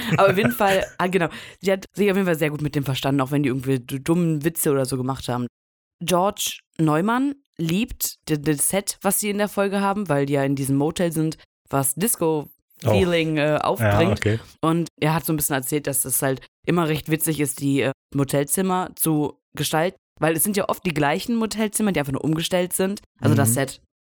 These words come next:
Speaker 1: Und, äh, ja, das fand er ganz witzig und das ist sein Lieblingsset. <laughs>
Speaker 2: Das, also, ist auch eine fantastische, vielleicht die besten fünf Sekunden der ganzen ersten Staffel.
Speaker 1: Ja,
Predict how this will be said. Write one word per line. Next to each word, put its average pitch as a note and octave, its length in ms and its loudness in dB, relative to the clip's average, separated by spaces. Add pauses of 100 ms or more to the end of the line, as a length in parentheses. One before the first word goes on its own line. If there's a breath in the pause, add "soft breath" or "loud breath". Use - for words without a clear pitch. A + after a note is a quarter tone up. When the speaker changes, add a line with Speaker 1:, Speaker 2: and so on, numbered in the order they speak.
(140)
Speaker 1:
Und, D3 440 2
äh, C#3 100 0
ja, C#3+ 160 2
das B2+ 140 -6
fand C#3+ 180 0
er B2 120 0
ganz C3 200 0
witzig G3 260 0
und E3 100 2
das D3+ 100 0
ist C#3+ 120 0
sein F3 200 0
Lieblingsset. B2+ 800 -2
<laughs> F#3 320 -2 (100)
Speaker 2:
Das, G2+ 200 2
also, F2+ 280 -2 (120)
ist C3 100 0
auch G#2+ 80 2
eine G2 120 0
fantastische, G2 520 -2
vielleicht C3 340 0
die B2 60 4
besten C3+ 300 0
fünf C3+ 240 0
Sekunden D3 480 -2 (160 loud breath)
der B2 120 2
ganzen A#2 280 0
ersten A2 240 -2
Staffel. - 240 -2
Speaker 1:
Ja, C3+ 260 2